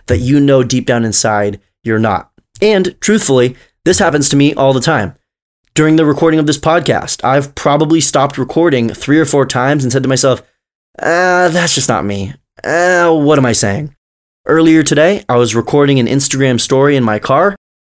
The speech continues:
and I thought, "What am I saying? Like, who am I right now? I'm not, this isn't something that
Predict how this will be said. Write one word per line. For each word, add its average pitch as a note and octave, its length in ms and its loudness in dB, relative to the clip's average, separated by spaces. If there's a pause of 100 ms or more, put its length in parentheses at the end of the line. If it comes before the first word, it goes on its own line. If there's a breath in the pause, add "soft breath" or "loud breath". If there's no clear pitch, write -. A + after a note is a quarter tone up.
(160)
and B2+ 180 0
I B2+ 80 2
thought, D3 480 -2
"What C3+ 480 -2
am C4+ 140 0
I A#3 100 2
saying? D#3 580 -2
Like, A2+ 420 -4
who A3+ 360 -2
am G3+ 260 2
I G#2+ 160 -2
right G2+ 220 -4
now? G#2 160 -4
I'm C3 80 -2
not, C#3 340 -4
this - 200 -2
isn't D3+ 240 -2
something B2 500 -2
that A2 200 -4